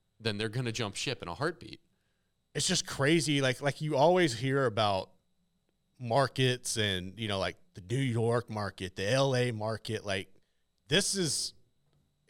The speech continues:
Speaker 2: this is a good <laughs> reflective balance of how important the L A market is, 'cause you've completely lost that, and now your whole damn conference is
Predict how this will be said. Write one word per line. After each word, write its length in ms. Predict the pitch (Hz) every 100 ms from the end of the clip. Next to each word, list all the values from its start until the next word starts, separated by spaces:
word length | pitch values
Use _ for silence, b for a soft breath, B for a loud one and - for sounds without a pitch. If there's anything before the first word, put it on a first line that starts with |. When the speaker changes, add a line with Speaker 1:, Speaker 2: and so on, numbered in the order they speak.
| - 139 120
Speaker 2:
this 220 | 143 185
is 100 | 170
a 60 | 139
good 600 | 95 131 156 151 120 127 -
<laughs> 300 | 117 214 151
reflective 680 | 127 - - 156 - 139 101
balance 380 | 113 127 127
of 80 | 117
how 220 | 98 123
important 640 | 117 - - - 135 101 107
the 160 | 117 90
L 180 | 117
A 80 | 101
market 380 | 101 92 - 90
is, 140 | 82
'cause 120 | - 110
you've 140 | 135
completely 400 | 131 - 156 120
lost 340 | 110 113 117
that, 300 | 113 107 110 b b b b -
and 160 | 110
now 160 | 113 104
your 240 | 104 104
whole 220 | 92 98
damn 260 | 87 92 92
conference 460 | - 90 82 90 82
is 240 | 76